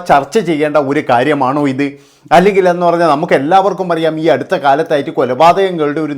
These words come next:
നീണ്ട പരമ്പര കേരളത്തിൽ ഇങ്ങനെ നടന്നുകൊണ്ടിരിക്കുകയാണ്. ഇപ്പോഴും കൂടി രണ്ടുപേരെ തട്ടിയവനെ പിടികിട്ടാതെ ഇങ്ങനെ അങ്ങോട്ടും ഇങ്ങോട്ടും പരക്കം പാഞ്ഞുകൊണ്ടിരിക്കുമ്പോഴാണ് മന്ത്രിമാർ എല്ലാവരും കൂടി ചേർന്ന് ഒരു സഭയും കൂടിയിട്ട് പതിനാല് വർഷമായതിൻ്റെ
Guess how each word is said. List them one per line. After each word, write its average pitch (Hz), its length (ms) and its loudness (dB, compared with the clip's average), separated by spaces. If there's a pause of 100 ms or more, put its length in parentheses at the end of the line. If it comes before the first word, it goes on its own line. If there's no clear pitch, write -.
നീണ്ട 151 280 -4 (180)
പരമ്പര 139 420 0 (420)
കേരളത്തിൽ 175 480 4
ഇങ്ങനെ 156 260 -4
നടന്നുകൊണ്ടിരിക്കുകയാണ്. 135 880 0 (340)
ഇപ്പോഴും 233 380 2
കൂടി 214 240 0
രണ്ടുപേരെ 185 560 2
തട്ടിയവനെ 170 440 -2 (100)
പിടികിട്ടാതെ 170 600 0
ഇങ്ങനെ 151 200 -4
അങ്ങോട്ടും 196 360 0
ഇങ്ങോട്ടും 151 380 -4
പരക്കം 139 460 -2
പാഞ്ഞുകൊണ്ടിരിക്കുമ്പോഴാണ് 143 1120 0 (460)
മന്ത്രിമാർ 202 600 0
എല്ലാവരും 202 480 -2
കൂടി 147 200 -2
ചേർന്ന് 139 320 0
ഒരു 135 180 -4
സഭയും 139 520 0
കൂടിയിട്ട് 139 440 -2 (380)
പതിനാല് 214 560 2
വർഷമായതിൻ്റെ 151 800 -2